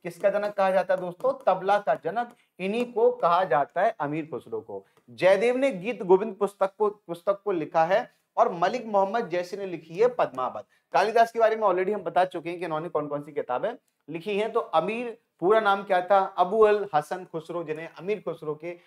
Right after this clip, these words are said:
दलगी के नाम से जाना जाता था, एक भारतीय सूफी गायक थे और दिल्ली सल्तनत के अधीन रहते थे। नेक्स्ट क्वेश्चन, डूरंड कप दो हज़ार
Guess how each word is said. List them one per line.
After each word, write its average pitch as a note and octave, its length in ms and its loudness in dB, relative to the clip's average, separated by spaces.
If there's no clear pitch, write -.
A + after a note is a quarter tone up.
दलगी F#3 340 2
के G3 100 0
नाम D#3+ 160 -4
से C#3 120 -12
जाना D3 160 0
जाता E3+ 220 -2
था, F3+ 120 -2
एक E3 200 -6
भारतीय F#3+ 460 2
सूफी D#3+ 380 -8
गायक D3+ 380 4
थे E3 180 -4
और A3 140 4
दिल्ली G#3 420 0
सल्तनत E3 480 -8
के E3+ 100 -8
अधीन F3+ 400 -8
रहते B2+ 400 -6
थे। F#2+ 220 -14
नेक्स्ट G3 220 0
क्वेश्चन, G#3 340 -8
डूरंड A#3+ 560 4
कप A3 260 0
दो F#3 280 4
हज़ार F3+ 360 2